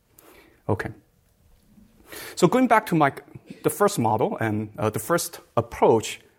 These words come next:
how we can build the more faithful, complete human embryo, uh, models. So before I provide technical details about our approaches, so let me just give you some more information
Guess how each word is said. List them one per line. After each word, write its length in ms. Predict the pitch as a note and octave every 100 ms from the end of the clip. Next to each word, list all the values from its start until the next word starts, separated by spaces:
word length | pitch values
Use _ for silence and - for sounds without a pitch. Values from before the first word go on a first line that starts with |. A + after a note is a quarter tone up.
| _ -
how 120 | F3
we 140 | D3+
can 160 | - A2
build 300 | - C3 C3
the 380 | A2 G#2+ G#2 G#2 A#2+ _ -
more 160 | A2+
faithful, 560 | G#2+ - D3+ - - G#2+
complete 440 | - G#2 - C#3+
human 300 | - A#2 G#2+
embryo, 400 | A#2 B2+ G#2+ G2+ - - - - - _
uh, 220 | - G2 G2+
models. 560 | A#2 G3 - - - _ - - - -
So 160 | - E3
before 380 | E3 D#3 B3 D3
I 140 | C#3+ - - _ - _ -
provide 340 | D#3+ D3+ C3+
technical 380 | - - B2+ A#2+
details 480 | A#2+ B3+ - A#2 A2+
about 180 | G2+ A2
our 200 | G#2 G#2+
approaches, 680 | - A3 A3+ - G2+ - - - - - -
so 300 | - E3 -
let 100 | F#3+
me 60 | B3+
just 200 | C4+ -
give 140 | A3+
you 80 | F#3+
some 180 | - E3+
more 280 | E3 F3+ -
information 600 | B2+ C3 B2+ D3 B2+